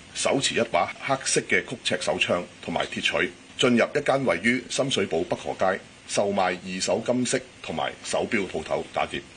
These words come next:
其中一名持槍嘅匪徒向當時一名五十六歲嘅鋪頭職員頭部開咗槍，送院後證實死亡。其餘兩名男子呢，企圖想用鐵錘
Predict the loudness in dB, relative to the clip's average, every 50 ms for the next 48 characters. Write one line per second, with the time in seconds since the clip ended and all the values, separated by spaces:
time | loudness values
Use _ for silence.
0 | -14 -4 -2 0 2 4 4 4 4 2 0 0 -2 -6 -6 -4 -4 -2 0 0
1 | 2 2 2 2 2 0 -2 0 0 0 0 0 -2 -4 -6 -8 -10 -2 2 2
2 | 2 2 2 2 2 0 2 -2 -2 -4 -6 -6 -4 -2 0 2 2 2 0 -2
3 | -8 -12 -6 0 2 2 2 2 0 0 -2 0 2 2 2 4 4 2 2 2
4 | 0 -4 -8 -10 -4 -4 -2 0 0 0 2 0 -2 -2 -2 -6 -6 -8 -14 -18
5 | -12 -4 -2 -2 -2 0 0 0 -2 -2 -4 -10 -10 -2 0 0 0 2 0 0
6 | 0 -2 -4 -4 -8 -14 -8 -4 0 2 2 2 2 2 0 -2 -2 -4 -8 -16
7 | -12 -4 -4 -2 -2 -2 -2 -2 -2 0 0 -2 -4 -8 -14 -18 -20 -20 -20 -8
8 | -2 0 0 2 2 2 4 4 4 4 2 2 0 -2 -2 0 0 0 0 0
9 | -2 -8 -16 -16 -12 -2 -2 0 2 2 0 2 2 2 2 2 0 0 -2 -2
10 | 0 0 0 2 0 0 -2